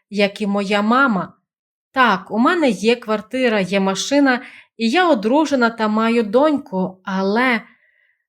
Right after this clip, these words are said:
мама приїхала вже зі своєю дорослою донькою, коли її чоловіка не стало. Приходила до нас в гості і наголошувала,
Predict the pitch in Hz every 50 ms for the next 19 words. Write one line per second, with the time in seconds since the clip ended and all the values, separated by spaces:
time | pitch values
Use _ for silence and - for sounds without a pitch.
0 | _ - 214 269 349 381 381 339 339 - 277 269 277 320 330 - - 277 269 254
1 | 240 214 190 240 247 254 240 247 240 - - - 226 226 220 254 277 294 269 233
2 | 190 190 208 220 220 226 220 - - 233 233 233 220 190 233 269 311 330 302 -
3 | 285 269 262 247 254 - 226 233 285 339 311 277 214 190 220 233 233 - - 208
4 | 208 196 180 185 202 196 - 202 202 190 196 202 190 - - - 196 180 170 170
5 | 170 170 156 - _ _ _ _ _ _ _ _ _ _ - 240 269 262 - 427
6 | 403 302 294 262 240 220 190 202 196 202 208 214 214 - 196 175 170 180 220 269
7 | 302 302 285 - - - 240 - - 240 254 277 269 247 269 294 254 277 277 285
8 | 277 277 - 240 208 196 196 196 190